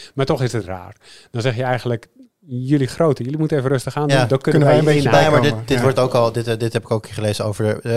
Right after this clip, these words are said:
Speaker 2: dat hij natuurlijk Hyperloop aan het pushen is. Waarom? Om andere, meer veelbelovende ontwikkelingen op O V-gebied tegen te gaan. Omdat
Speaker 1: Ja.
Speaker 2: hij, omdat hij natuurlijk financieel behoorlijk wat bij persoonlijke vervo-, vervoer te winnen heeft.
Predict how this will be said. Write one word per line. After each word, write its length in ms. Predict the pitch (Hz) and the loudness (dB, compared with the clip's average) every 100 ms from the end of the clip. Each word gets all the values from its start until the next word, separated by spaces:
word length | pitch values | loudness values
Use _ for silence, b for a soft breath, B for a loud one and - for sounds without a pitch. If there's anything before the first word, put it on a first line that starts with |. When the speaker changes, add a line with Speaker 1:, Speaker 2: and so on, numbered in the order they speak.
| 123 | 0
Speaker 2:
dat 140 | 104 | 0
hij 140 | 104 104 | -2 -2
natuurlijk 280 | 101 107 113 | -4 -2 0
Hyperloop 380 | 117 113 107 104 | 0 0 -2 -4
aan 60 | |
het 100 | 98 | -6
pushen 260 | 110 101 101 | -8 -8 -8
is. 100 | 98 | -4
Waarom? 360 | 104 117 101 | -2 -2 -4
Om 200 | 107 104 - | -6 -10 -6
andere, 480 | 117 123 107 110 101 | -6 -4 -2 -4 -4
meer 360 | 101 117 113 | -4 -2 -2
veelbelovende 640 | - 110 107 113 117 110 104 | -2 -6 -2 0 0 -2 -6
ontwikkelingen 400 | 107 104 107 104 | -6 -6 -6 -6
op 100 | 110 | -6
O 100 | 107 | -4
V-gebied 480 | 113 117 101 104 | -2 -2 -4 -8
tegen 240 | - 127 120 | -4 -4 -4
te 60 | |
gaan. 220 | - 95 101 B B - | -8 -8 -8 B B -4
Omdat 160 | 107 | -2
Speaker 1:
Ja. 60 | 107 | 0
Speaker 2:
hij, 80 | 123 | -2
omdat 180 | 120 | -2
hij 200 | 110 123 | 0 -2
natuurlijk 360 | 131 - 107 104 | -2 -4 -6 -6
financieel 540 | - 107 104 123 113 | -6 -6 -2 0 0
behoorlijk 420 | 104 104 107 107 107 | 0 -2 -2 -2 -4
wat 160 | 101 | -4
bij 280 | 104 104 107 _ | -4 -4 -6 _
persoonlijke 600 | 117 - 131 135 113 101 | -8 -2 0 0 -2 -4
vervo-, 420 | 98 - - - - | -4 -10 -12 -12 -14
vervoer 500 | 104 - 107 101 - | -12 -8 -6 -6 -6
te 100 | 101 | -6
winnen 260 | 104 95 | -4 -4
heeft. 320 | 92 95 - | -8 -12 -18